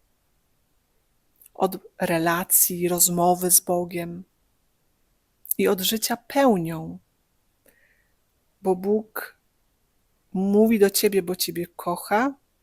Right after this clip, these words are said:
i co za tym idzie, Bóg mówi do ciebie po to,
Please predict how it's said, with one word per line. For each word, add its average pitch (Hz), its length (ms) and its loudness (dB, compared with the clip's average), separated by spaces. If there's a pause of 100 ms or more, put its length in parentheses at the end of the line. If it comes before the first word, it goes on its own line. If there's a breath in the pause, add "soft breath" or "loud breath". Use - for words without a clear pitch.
(680)
i 190 80 -8
co 196 200 -2
za 196 120 0
tym 190 200 -4
idzie, 202 260 0
Bóg 190 300 -6
mówi 208 320 0
do 190 100 0
ciebie 185 320 -2 (240)
po 190 200 0
to, 240 520 2